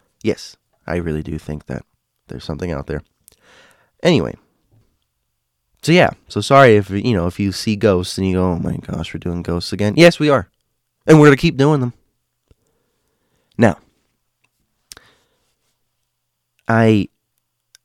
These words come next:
and I was gonna have something planned. I was gonna have something planned and, you know, have this whole shebang.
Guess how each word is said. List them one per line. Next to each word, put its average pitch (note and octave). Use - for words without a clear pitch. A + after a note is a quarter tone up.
and C3
I C3
was D3
gonna C3+
have A#2
something G2+
planned. D#2+
I E2+
was D#2+
gonna F2
have F2+
something E2+
planned G2
and, D2+
you F#2
know, D2+
have G#2
this F2
whole G2
shebang. F2